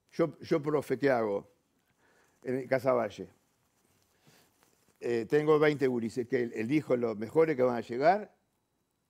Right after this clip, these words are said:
o me juego para que llegue el cien. Esa es la pregunta. Pero no <laughs> solo en la cárcel.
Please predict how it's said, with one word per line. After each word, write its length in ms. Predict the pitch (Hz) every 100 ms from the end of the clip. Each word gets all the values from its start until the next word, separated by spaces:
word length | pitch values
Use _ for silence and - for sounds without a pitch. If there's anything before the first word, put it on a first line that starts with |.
| _ -
o 100 | 143
me 120 | 139
juego 360 | 117 160 175 151
para 180 | 147
que 60 | 139
llegue 200 | 139 143
el 80 | 123
cien. 340 | 127 107 87 _ _ _ _ _ _ _
Esa 180 | 208 220
es 40 |
la 100 | 151
pregunta. 440 | 123 110 110 92 - _ _ _ _ _ _
Pero 140 | - 170
no 160 | 247 226
<laughs> 80 |
solo 200 | - 220
en 80 | 151
la 100 | 135
cárcel. 440 | 160 294 220 101